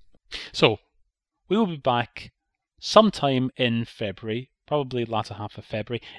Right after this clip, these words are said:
In the meantime, if you missed any of our previous shows, going all the way back to April the fourth last year, just go to sitcom club dot com. You'll find a link to either subscribe in iTunes, or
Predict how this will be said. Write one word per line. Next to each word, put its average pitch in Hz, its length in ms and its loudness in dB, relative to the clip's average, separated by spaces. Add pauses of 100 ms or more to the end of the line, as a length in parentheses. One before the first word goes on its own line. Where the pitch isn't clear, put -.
In 185 120 0
the 214 80 4
meantime, 208 420 2
if 117 100 -6
you 127 60 -4
missed 160 240 -4
any 165 120 -2
of 147 100 -8
our 127 60 -6
previous 113 360 -8
shows, 104 240 -8
going 120 160 -6
all 139 80 -6
the 160 40 -6
way 151 80 -4
back 123 180 -4
to 120 100 -12
April 120 240 -8
the 101 80 -14
fourth - 540 -10 (100)
last 107 380 -6
year, 104 240 -6 (580)
just - 140 -10
go 175 100 2
to 165 180 -6
sitcom 127 240 -4
club 113 240 -8
dot 107 240 -6
com. 113 340 -8 (320)
You'll 120 100 -4
find 139 360 -2
a 131 80 -14
link 127 400 -6
to 117 440 -4
either 147 220 -4
subscribe 123 480 -4
in 110 60 -8
iTunes, 117 680 -6
or 110 400 0